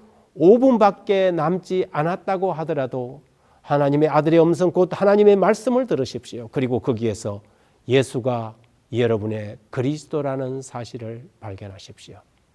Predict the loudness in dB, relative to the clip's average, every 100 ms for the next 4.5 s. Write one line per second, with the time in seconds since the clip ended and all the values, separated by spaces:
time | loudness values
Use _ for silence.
0 | _ _ _ _ 0 2 2 0 -2 -2
1 | -4 -6 -6 -4 -4 -6 -8 -6 -6 -8
2 | -12 _ _ _ _ _ -10 -8 -8 -12
3 | -16 _ _ _ _ -14 -14 -14 -18 -20
4 | -20 -20 -20 -20